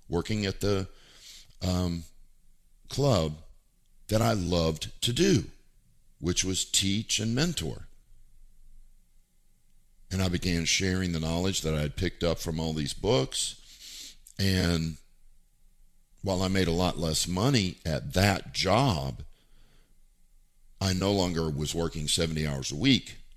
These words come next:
I was working thirty, thirty-five hours a week. And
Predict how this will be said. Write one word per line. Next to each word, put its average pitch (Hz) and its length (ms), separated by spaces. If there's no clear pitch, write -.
I - 80
was 78 160
working 76 300
thirty, 80 320
thirty-five 82 540
hours 80 260
a 71 40
week. 71 260
And 92 640